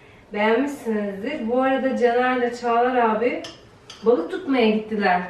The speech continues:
Sabahın dördünde. Şimdi geldi. Saat dokuz gelirken de kahvaltılık almış gelmiş. Bakayım ne aldı bilmiyorum.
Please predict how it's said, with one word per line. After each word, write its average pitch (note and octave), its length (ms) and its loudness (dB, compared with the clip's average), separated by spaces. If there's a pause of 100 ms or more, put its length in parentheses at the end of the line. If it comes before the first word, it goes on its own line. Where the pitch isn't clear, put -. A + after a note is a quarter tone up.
(300)
Sabahın A#3+ 400 2
dördünde. A3 760 4 (500)
Şimdi C4+ 440 -2
geldi. G#3 380 2
Saat A3+ 480 0
dokuz B3 380 2
gelirken A#3+ 580 0
de A#3+ 120 0
kahvaltılık A3+ 680 0
almış F#3 340 -6
gelmiş. F#3+ 300 -4 (140)
Bakayım G#3+ 420 -6
ne A3+ 160 2
aldı G3 300 -2
bilmiyorum. G3+ 640 -4